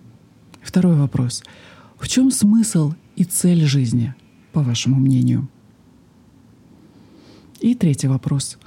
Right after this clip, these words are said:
Какова роль радости, печали, справедливости, несправедливости, любви, мира, борьбы в жизни?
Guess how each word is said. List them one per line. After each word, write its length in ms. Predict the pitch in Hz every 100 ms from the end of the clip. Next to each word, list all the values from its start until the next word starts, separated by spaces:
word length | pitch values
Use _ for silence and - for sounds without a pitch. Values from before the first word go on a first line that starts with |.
| - - _ -
Какова 560 | 151 180 190 208 208
роль 560 | - 180 190 165 123 123 131 131
радости, 840 | 139 160 165 151 - 123 131 139
печали, 680 | 185 190 - 131 123 120 131 _
справедливости, 1120 | - - 196 185 139 139 147 143 - 143 135 165
несправедливости, 1120 | 202 214 - 135 131 147 151 143 - 139 139 - - -
любви, 640 | 185 202 147 131 131 135 - _ -
мира, 500 | 165 151 139 135 147 - - -
борьбы 640 | 147 190 175 143 143 147 - - - - - 143
в 60 |
жизни? 500 | 131 135 117 123 113